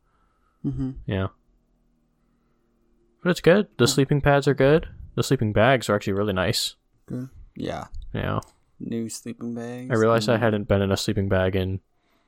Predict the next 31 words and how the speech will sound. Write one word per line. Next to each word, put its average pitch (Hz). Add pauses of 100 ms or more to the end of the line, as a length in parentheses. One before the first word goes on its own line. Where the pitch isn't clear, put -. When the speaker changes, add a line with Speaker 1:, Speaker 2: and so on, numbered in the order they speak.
(480)
Speaker 2:
several, 98
Speaker 1:
<laughs> 120
Speaker 2:
several 98
years. 95 (1120)
Speaker 1:
Mm-hmm. 131 (200)
Speaker 2:
It's -
a 107
little 101
weird. 98 (2000)
Speaker 1:
What's 135
weird 139
about 113
it? 110 (460)
Speaker 2:
I 139
don't 220
know. 185
Speaker 1:
Feeling 120
trapped? 123 (440)
Speaker 2:
Yeah, 139
I 127
think - (320)
so. 131
Uh, 104
a, 120
a 120
little 127
insight 113
into 95
how 95
I 87
sleep. -